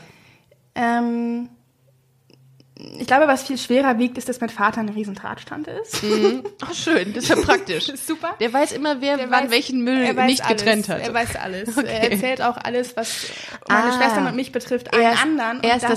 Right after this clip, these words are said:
Speaker 2: das
Speaker 1: ist so das
Speaker 2: Epizentrum.
Speaker 1: Ding. Ja.
Speaker 2: Er ist das Epizentrum.
Speaker 1: Ja, und ich glaube, ich habe ein bisschen Angst davor, dass, also eben auch, weil ich manchmal mit dem Gedanken spiele, irgendwann wieder in den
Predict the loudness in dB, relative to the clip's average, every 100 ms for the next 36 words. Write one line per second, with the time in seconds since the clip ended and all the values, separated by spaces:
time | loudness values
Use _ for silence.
0 | -2 -2 0 0 -2 -4 -2 -2 -2 -4
1 | -2 0 2 2 2 2 -4 -4 -4 -2
2 | -6 -4 -6 -2 2 4 4 2 0 4
3 | 4 2 0 0 2 0 0 -2 -2 -2
4 | -2 -2 0 2 4 2 0 -6 -6 -2
5 | 0 0 2 0 2 2 4 0 -4 -14
6 | -4 0 2 2 0 0 0 2 0 -2
7 | -6 0 0 4 4 4 2 2 2 2
8 | 0 0 -2 -6